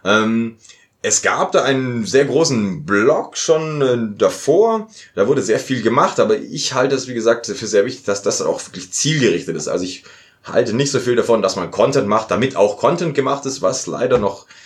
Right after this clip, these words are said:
sehr viele Unternehmen machen, ne, weil bei denen auch irgendjemand im Unternehmen sagt, „Ah, ihr müsst Content machen, wir brauchen Brand Awareness.“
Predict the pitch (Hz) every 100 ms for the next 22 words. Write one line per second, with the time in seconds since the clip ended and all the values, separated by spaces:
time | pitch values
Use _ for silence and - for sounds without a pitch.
0 | - - 92 139 - 139 120 98 110 110
1 | 104 101 156 165 160 147 110 135 113 104
2 | 107 95 107 101 - - - 127 107 113
3 | 107 110 196 104 196 202 - - - _
4 | - - - 98 104 98 113 135 - 147
5 | 160 131 123 139 117 98 101 131 104 113
6 | 139 127 117 135 139 135